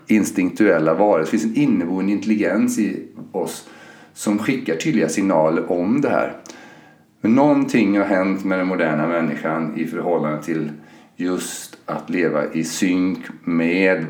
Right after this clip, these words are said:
våra inre, eh, guidningar, våra egna inre instinktsignaler. Och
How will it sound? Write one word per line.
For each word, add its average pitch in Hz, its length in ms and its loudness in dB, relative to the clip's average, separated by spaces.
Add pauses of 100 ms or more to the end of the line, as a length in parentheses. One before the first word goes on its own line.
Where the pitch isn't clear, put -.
(100)
våra 80 420 0
inre, 78 480 -2 (600)
eh, 76 400 0 (140)
guidningar, 78 680 0
våra 82 160 2
egna 78 180 0 (320)
inre 80 540 -2
instinktsignaler. 78 1120 -2 (1500)
Och - 380 2